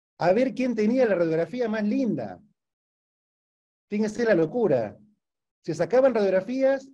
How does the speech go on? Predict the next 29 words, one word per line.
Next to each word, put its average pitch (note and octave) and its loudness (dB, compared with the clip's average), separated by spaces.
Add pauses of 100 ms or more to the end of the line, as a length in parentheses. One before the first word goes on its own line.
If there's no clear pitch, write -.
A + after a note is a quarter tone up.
(100)
y A#3+ -8 (760)
la F3 0
radiografía F#3+ 2
más B3 -4
perfecta, G3+ -6 (600)
esta D4+ 0
es F3 0
la E3 4
verdadera D3+ 2
belleza, D3 -4
no C4+ 0
lo G#3+ 0
que E3+ -6
estamos D#3 -2
viendo D3 -4
acá. C3+ -8
Esta C4+ -2
es F3+ 0
la D#3 2
verdadera D#3+ 0
belleza. D3+ -10 (840)
Entonces, F#3 -4
hay A#3+ 4
algo B2+ 2 (340)
que E3 -4
está D#3+ -2
escondido F3 -2
al D3+ 0
ojo E3+ 0